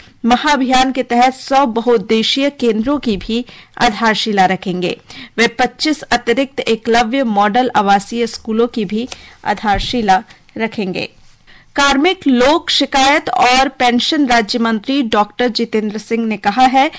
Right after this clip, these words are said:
कि कर्मयोगी सप्ताह का परिणाम अच्छा रहा और इसने देश भर में कर्मयोगियों को क्षमता निर्माण तथा निरंतर सीखने की भावना से जोड़ा है।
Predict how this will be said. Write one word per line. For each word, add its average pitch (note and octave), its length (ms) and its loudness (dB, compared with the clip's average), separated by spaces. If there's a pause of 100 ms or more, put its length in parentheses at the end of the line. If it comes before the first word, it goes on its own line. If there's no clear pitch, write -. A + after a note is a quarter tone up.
(240)
कि C#4+ 100 2
कर्मयोगी D4 720 2
सप्ताह B3 480 2
का B3+ 160 0
परिणाम G#3+ 600 0
अच्छा A3+ 300 -4
रहा F#3 300 0 (360)
और A#3 180 2
इसने B3+ 380 -2
देश A3 320 2
भर A#3+ 240 2
में C4+ 200 2
कर्मयोगियों G#3+ 760 2
को C4+ 200 0
क्षमता A3 440 -2
निर्माण G#3 480 0
तथा G#3+ 360 -2
निरंतर G3+ 520 -2
सीखने G#3+ 520 -6
की G#3 140 -8
भावना G3 460 -2
से G3 280 -2
जोड़ा F#3+ 280 2
है। F#3+ 200 0